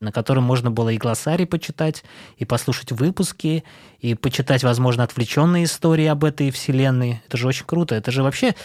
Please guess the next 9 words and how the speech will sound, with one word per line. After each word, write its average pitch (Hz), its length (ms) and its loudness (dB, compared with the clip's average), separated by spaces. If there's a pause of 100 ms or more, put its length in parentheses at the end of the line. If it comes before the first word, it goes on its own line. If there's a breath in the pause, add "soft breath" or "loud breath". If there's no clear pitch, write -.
(300 loud breath)
это 143 240 0
может 165 240 4
превратиться 156 540 2
в - 80 -2
твое 147 300 2
дело 139 260 2
жизни, 123 300 2
скажем 98 340 -10
так. 92 180 -12